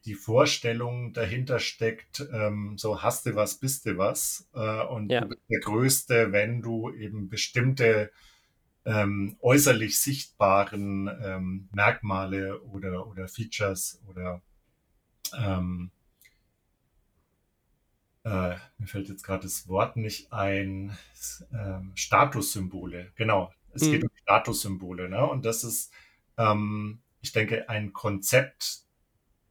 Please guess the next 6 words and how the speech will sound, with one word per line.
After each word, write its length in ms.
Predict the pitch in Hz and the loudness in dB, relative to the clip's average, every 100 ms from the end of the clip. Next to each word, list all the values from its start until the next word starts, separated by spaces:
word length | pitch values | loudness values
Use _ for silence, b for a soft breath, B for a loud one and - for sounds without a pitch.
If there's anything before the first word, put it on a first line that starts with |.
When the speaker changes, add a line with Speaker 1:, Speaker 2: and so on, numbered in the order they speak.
| _ _ _ _ - | _ _ _ _ -6
Speaker 1:
äh, 140 | 110 92 | -6 -4
wo 380 | 107 110 117 | -4 0 0
ich 300 | 135 113 - | -2 -6 -4
natürlich 540 | 107 95 120 127 123 123 | -4 -2 -2 -2 -4 -6
als 440 | 107 95 - - | -6 -4 -6 -4
Pädagoge, 960 | - 101 98 - 135 131 123 120 120 | 0 2 2 0 -4 -2 -2 -2 -2